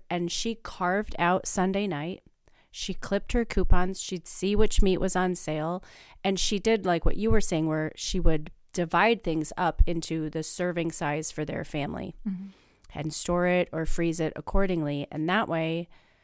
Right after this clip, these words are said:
Speaker 1: she, she h-, didn't waste anything. She
Speaker 2: Mm-hmm.
Speaker 1: could get it while it was discounted or get it at a better price 'cause she was maybe buying a particular size.
Speaker 2: Mm-hmm.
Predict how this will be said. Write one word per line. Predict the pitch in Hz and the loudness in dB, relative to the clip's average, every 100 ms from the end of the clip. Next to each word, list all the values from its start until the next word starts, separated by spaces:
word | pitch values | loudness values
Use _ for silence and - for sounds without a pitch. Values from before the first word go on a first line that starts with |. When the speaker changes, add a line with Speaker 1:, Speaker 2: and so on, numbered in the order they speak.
| _ _ _ _ | _ _ _ _
Speaker 1:
she, | - - 185 175 - _ _ _ _ | -10 -4 -4 -6 -12 _ _ _ _
she | - - 185 | -10 -4 -4
h-, | 170 - - - | -4 -8 -12 -8
didn't | 208 226 | -6 0
waste | 139 254 - | 4 4 2
anything. | 135 135 135 131 147 214 - | 0 -2 -2 -2 0 -2 -4
She | 180 160 | -4 -4
Speaker 2:
Mm-hmm. | 156 | -4
Speaker 1:
could | 170 | -4
get | 180 214 | -2 -2
it | - | -2
while | 160 160 | -2 -2
it | 165 | -2
was | 170 - | -4 -6
discounted | 175 185 - 139 135 151 180 - | -6 -6 -8 -10 -8 -8 -8 -8
or | 165 | -8
get | 156 165 | -8 -8
it | 170 - | -8 -8
at | 160 | -8
a | |
better | 151 151 | -6 -6
price | 143 - 143 156 - | 8 10 10 2 -8
'cause | 175 | -12
she | - | -10
was | 143 | -10
maybe | 143 139 143 | -8 -8 -8
buying | 147 139 139 | -6 -6 -4
a | |
particular | - - 151 147 139 | -2 -2 -6 -8 -8
size. | 147 160 160 135 143 - - - | -8 -6 -6 -6 -10 -12 -14 -12
Speaker 2:
Mm-hmm. | 175 | -12